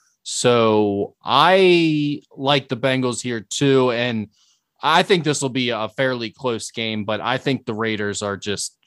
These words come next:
a shell of the team they were a couple weeks ago. And quite honestly, I'm kinda with you that I think they're a little bit of smoke and mirrors to begin with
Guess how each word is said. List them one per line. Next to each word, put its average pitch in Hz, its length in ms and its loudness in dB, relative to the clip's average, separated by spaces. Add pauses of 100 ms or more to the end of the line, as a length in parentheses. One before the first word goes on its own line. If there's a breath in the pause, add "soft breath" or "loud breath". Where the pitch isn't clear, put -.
a 113 80 2
shell 113 400 2
of 98 140 0 (100)
the 110 60 -6
team 107 220 -2
they 101 100 -2
were 101 180 -2
a 98 60 -4
couple 101 300 -4
weeks 107 260 -4
ago. 110 420 2 (300 loud breath)
And 151 260 4
quite 151 240 4
honestly, 131 460 2
I'm 117 200 -2
kinda 123 200 -4
with 117 180 -4
you 110 80 -6
that 107 100 -4
I 113 60 0
think 113 180 -6
they're 107 200 -2
a 107 80 -6
little 127 180 -2
bit 107 120 -4
of 98 60 -6
smoke 113 320 -4
and 104 80 -4
mirrors 104 240 -4
to - 80 -14
begin 104 340 -2
with 90 160 -10